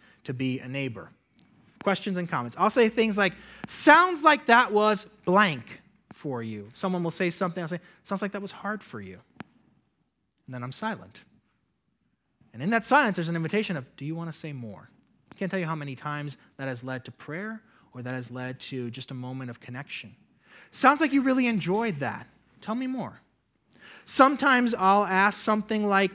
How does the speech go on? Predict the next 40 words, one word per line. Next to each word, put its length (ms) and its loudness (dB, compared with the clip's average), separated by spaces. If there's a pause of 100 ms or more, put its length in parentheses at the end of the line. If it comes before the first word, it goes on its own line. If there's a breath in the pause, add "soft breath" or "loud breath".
"What 160 2
was 140 -2
that 240 2
like?" 460 -8 (2000)
What 120 -4
did 160 -2
you 100 -2
love 600 -2
about 420 -10
that? 220 -12 (1040)
One 160 -4
that 100 0
I've 160 0
been 100 -4
asking, 440 -4
one 160 -6
that, 140 -8
one 120 -4
that 80 -2
I 80 -2
ask 320 -4 (100)
fairly 340 -4
frequently 600 -8
is, 220 -10 (380 soft breath)
"How 160 -8
has 120 -10
God 240 -6
met 220 -12
you 300 -20 (260)
in 120 -16
the 60 -14
midst 340 -18
of 100 -20
that?" 180 -20 (1400)
Some 120 -6
people 200 -8
are 60 -4
never 240 -8
asked 420 -14
that. 220 -20